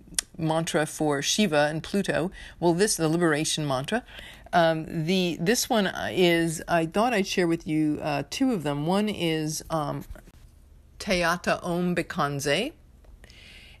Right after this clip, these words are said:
and that's a prayer to the medicine Buddha. Deva Premal and Mitten have a great, uh, rendition of this. You can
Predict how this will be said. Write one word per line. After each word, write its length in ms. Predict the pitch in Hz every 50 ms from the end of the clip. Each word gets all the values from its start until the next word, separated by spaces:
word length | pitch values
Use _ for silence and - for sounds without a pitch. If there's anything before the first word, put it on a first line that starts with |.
| - - -
and 460 | 175 170 165 165 165 165 160 160 156
that's 320 | 170 175 185 196 - -
a 80 | 190 156
prayer 340 | - - - 170 165 170 180
to 120 | 175 - 160
the 100 | 156 156
medicine 560 | 156 160 156 - 175 - - 220 214 214 202
Buddha. 440 | 156 160 151 147 156 175 226 294 - - - - - - - - - - - - -
Deva 300 | 160 185 190 202 208 220
Premal 680 | 220 - - 175 165 165 165 170 170 180 190 190 190 -
and 180 | 160 151 147 160
Mitten 360 | 185 190 - - 147 147 147
have 200 | 165 180 151 143
a 60 | 143
great, 640 | 143 139 - 151 147 160 165 165 165 - - - -
uh, 160 | 151 147 143
rendition 540 | 135 139 143 147 143 151 151 - - 151 139
of 140 | 143 139 139
this. 400 | 151 151 143 151 151 - - -
You 180 | 139 147 139 139
can 240 | 160 143 139 135